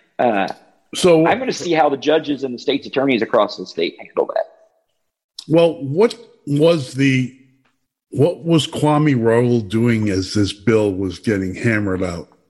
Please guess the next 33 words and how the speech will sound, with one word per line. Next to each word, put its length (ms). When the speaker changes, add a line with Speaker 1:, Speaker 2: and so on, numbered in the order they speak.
Speaker 1:
Well, 140
my 280
understanding 600
was 220
Kwame 500
was 220
working 680
diligently 800
at 140
some 240
point 300
in 60
time 380
with 420
law 300
enforcement 640
to 80
try 220
to 80
put 260
some 160
language 460
together 440
that 140
they 200
could 300
work 340
with. 140
Speaker 2:
That 220
was 120
the 40
Speaker 1:
And 200
Speaker 2:
story. 680